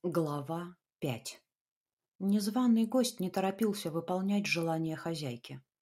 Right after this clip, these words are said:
Нужно дать время вспомнить, как хорошо им было когда-то.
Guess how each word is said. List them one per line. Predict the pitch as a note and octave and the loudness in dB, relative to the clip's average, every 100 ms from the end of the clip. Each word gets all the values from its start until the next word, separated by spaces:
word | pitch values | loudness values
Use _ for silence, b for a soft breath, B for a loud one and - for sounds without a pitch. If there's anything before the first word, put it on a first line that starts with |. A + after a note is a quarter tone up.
| _ _ _ _ _ | _ _ _ _ _
Нужно | A#3 B3+ A3+ A3+ | 4 6 6 6
дать | G#3+ G#3+ G3+ | 6 2 2
время | G#3+ G#3 G3+ | 2 4 2
вспомнить, | G3+ - G#3+ D3+ C3 C3 - _ _ _ | 0 -2 0 0 -4 -10 -18 _ _ _
как | - F3+ - | -6 -4 -2
хорошо | F#3+ F3+ - A#3+ | -2 -2 0 0
им | A3+ F3 F3 | 2 0 0
было | F3 D#3+ D#3 | 0 0 -2
когда-то. | F3+ E3+ C#3 B2+ C3+ C3+ | -4 -4 -4 -6 -8 -12